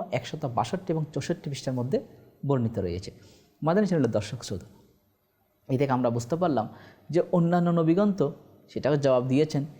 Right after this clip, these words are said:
কিন্তু আমাদের প্রিয় নবী হুজুরপুর নূর সাল্লাল্লাহু আলাইহি ওয়াসাল্লাম এমন সত্তা যে তাকে নিয়ে যখন কটূক্তি করা হয়েছিল,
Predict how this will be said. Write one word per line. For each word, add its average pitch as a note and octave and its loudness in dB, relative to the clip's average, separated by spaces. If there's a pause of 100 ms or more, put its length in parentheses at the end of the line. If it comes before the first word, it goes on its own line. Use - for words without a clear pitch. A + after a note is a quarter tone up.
(120)
কিন্তু D3 -2
আমাদের D#3+ 2
প্রিয় D#3+ 4
নবী C#3+ 0
হুজুরপুর C#3+ -2
নূর C3+ -2
সাল্লাল্লাহু D#3+ 0
আলাইহি D3 0
ওয়াসাল্লাম C#3+ -2 (100)
এমন C3 0
সত্তা D#3 -2 (580)
যে C#3+ 0 (260)
তাকে C3+ 0
নিয়ে F#3 4
যখন F3 0
কটূক্তি G3+ 0
করা C#3 2
হয়েছিল, B2+ 0